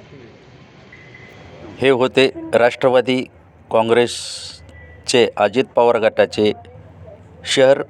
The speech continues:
उस्मानाबाद धाराशिव शहर कार्याध्यक्ष. मी आप्पासाहेब शिरसाटे,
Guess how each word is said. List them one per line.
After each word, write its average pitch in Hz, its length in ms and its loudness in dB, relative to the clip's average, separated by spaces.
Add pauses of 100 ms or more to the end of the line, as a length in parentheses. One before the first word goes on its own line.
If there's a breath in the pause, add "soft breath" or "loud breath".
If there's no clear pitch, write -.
(360)
उस्मानाबाद 127 680 0
धाराशिव 110 480 0
शहर 113 300 2
कार्याध्यक्ष. 101 800 -2 (240)
मी 131 240 -4 (220 loud breath)
आप्पासाहेब 120 460 2
शिरसाटे, 123 600 0